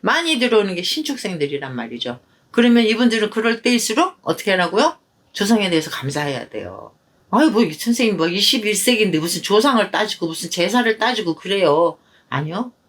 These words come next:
절대로 그 에너지라는 건 우리 인간이 만약에 요렇게 밑에 있는 삼 단계에 있다 그러면 사 단계, 오 단계, 육 단계 저 위에서 받을 수 있는 에너지는 다 조상 기운이에요.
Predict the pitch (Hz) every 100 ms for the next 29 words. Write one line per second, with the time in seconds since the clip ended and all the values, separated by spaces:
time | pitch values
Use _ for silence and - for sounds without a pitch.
0 | _ - 220 220 - 269 233 - - -
1 | 208 185 226 277 240 233 196 180 196 180
2 | - _ - - 240 254 277 294 277 254
3 | 233 233 220 233 240 220 202 - 254 233
4 | 220 208 - - _ - 339 339 320 269
5 | 240 202 196 208 196 190 190 277 285 254
6 | 220 196 185 190 185 170 160 175 180 196
7 | 185 170 190 170 170 170 185 180 - 185
8 | 220 226 202 190 156 175 170 156 160 170
9 | 202 247 247 262 208 190 208 226 196 165
10 | 156